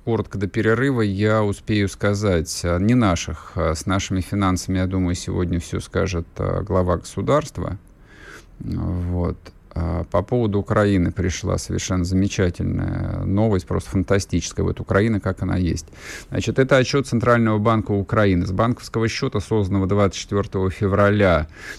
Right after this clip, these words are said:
на нужды украинских войск потрачено девяносто девять целых и девять десятых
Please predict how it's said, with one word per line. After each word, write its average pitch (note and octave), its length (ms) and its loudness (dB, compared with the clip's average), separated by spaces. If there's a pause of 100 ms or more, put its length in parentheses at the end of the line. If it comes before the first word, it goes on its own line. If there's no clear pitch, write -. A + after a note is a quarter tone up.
(120)
на G2+ 160 2
нужды G2 300 2
украинских F#2+ 680 0
войск C3+ 320 -2
потрачено G2+ 580 0
девяносто A#2+ 640 6
девять G2+ 400 4
целых C3 540 2
и G2+ 100 -2
девять G2 460 2
десятых F#2+ 880 -2